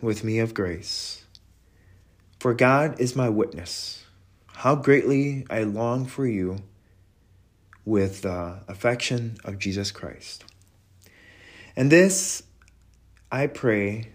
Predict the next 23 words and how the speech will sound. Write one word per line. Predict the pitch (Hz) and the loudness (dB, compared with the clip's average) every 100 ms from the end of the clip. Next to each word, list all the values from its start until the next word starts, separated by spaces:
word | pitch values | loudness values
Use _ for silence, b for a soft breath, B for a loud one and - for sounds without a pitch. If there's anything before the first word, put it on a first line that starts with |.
| - | -8
that | 107 | -4
your | 117 127 139 143 131 123 113 | 0 0 2 0 -4 -8 -2
love | 120 117 113 113 - - - | 2 2 0 -4 -18 -20 -12
may | 107 98 | -4 -4
abound | - 95 113 117 120 123 131 117 | -4 -6 -2 0 0 -2 -4 -8
mo-, | 120 110 117 - | -12 -8 -8 -6
still | - - 123 107 104 117 - b b b - | -6 0 2 2 0 -6 -12 b b b -8
more | 110 113 123 123 120 | -2 0 2 0 -4
and | 123 120 | -4 -2
more | 101 90 92 - | -2 -4 -6 -2
in | 113 107 | -2 2
knowledge | 113 123 127 135 131 - - - - - - - | 2 2 2 -2 -4 -10 -12 -20 -20 -20 -20 -10
and | 117 110 | -6 -4
discernment, | 117 - 101 87 67 - - - _ _ _ B B B B B B | -4 -4 -6 -8 -12 -18 -20 -20 _ _ _ B B B B B B
that | - 135 | 4 6
you | 160 | 6
may | 170 147 135 131 - | 4 4 2 -2 -6
approve | 117 117 - 190 160 139 160 165 - - - _ b b b b b | -6 -6 2 6 6 6 2 0 -6 -18 -20 _ b b b b b
the | 147 | -4
things | 135 131 120 120 123 - - | 0 0 2 0 -4 -8 -4
that | 110 | -2
are | 117 - | -2 -2
excellent, | 104 - 110 104 107 - | -4 -4 -4 -4 -6 -12